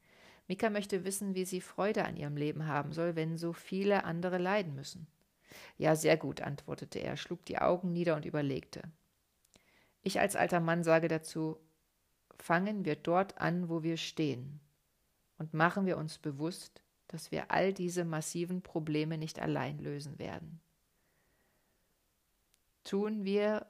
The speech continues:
was wir können. Eigentlich ist es offensichtlich. Und dann werden wir überrascht feststellen, dass das Helfen ansteckend sein kann. Es gibt so viele, wirklich viele Menschen,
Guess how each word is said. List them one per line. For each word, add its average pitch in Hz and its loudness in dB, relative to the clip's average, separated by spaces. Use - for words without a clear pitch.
was 160 0
wir 180 2
können. 147 -4
Eigentlich 190 4
ist 190 -6
es 175 -8
offensichtlich. - -8
Und 160 -2
dann 185 6
werden 170 4
wir 160 2
überrascht 156 0
feststellen, 165 -4
dass 160 -6
das - -10
Helfen 156 -2
ansteckend - -8
sein - -6
kann. 160 -10
Es 180 -4
gibt - -12
so 214 -2
viele, 180 4
wirklich 165 -2
viele 208 0
Menschen, 165 -4